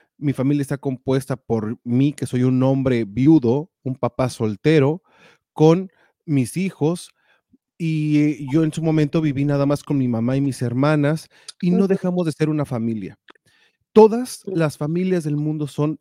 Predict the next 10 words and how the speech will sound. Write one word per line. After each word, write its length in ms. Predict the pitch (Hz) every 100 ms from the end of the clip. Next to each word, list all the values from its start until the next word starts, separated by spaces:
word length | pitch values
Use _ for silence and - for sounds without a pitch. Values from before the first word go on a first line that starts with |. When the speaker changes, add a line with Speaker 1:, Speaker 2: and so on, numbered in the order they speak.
| -
Speaker 1:
totalmente 600 | 139 147 143 147 139 143
disfuncionales, 1200 | 131 - 123 117 - 120 113 110 107 107 - - _ _ _ -
y 140 | 156
eso 140 | 170
es 60 | 175
Speaker 2:
Exacto. 0 |
Speaker 1:
lo 80 | 165
que 140 | 151
nos 180 | 131 123
hace, 360 | 147 - 160